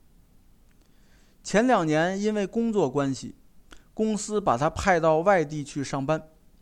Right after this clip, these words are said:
当地的公司里有个女孩，两个人通过一段时间的相处，相互有了好感，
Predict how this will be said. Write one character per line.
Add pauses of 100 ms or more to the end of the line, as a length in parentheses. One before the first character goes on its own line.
(420)
当
地
的
公
司
里
有
个
女
孩， (640)
两
个
人
通
过
一
段
时
间
的
相
处，
相
互
有
了
好
感，